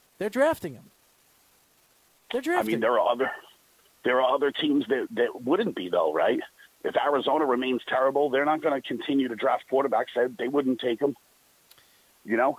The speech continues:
Speaker 2: if Oakland still remains terrible, I mean, they're gonna make a move and move on from Derek Carr sooner,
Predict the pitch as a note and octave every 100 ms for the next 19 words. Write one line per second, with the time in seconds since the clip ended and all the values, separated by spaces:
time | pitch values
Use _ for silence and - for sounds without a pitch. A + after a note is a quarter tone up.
0 | - B2 - C#3+ F3+ E3 D3 - - -
1 | - D#3+ D3 C#3 C3+ C3 - B2+ B2+ B2+
2 | C#3 - _ _ _ - - C#3 C#3+ C3+
3 | C3 A#2 C#3 C#3+ D3+ D3 C3 A#2 B2+ C#3+
4 | C3 B2 B2+ B2 C#3 C3+ C#3 C3+ A#2+ B2+
5 | C3 - C3+ A#2+ - - D#3+ D3+ C#3+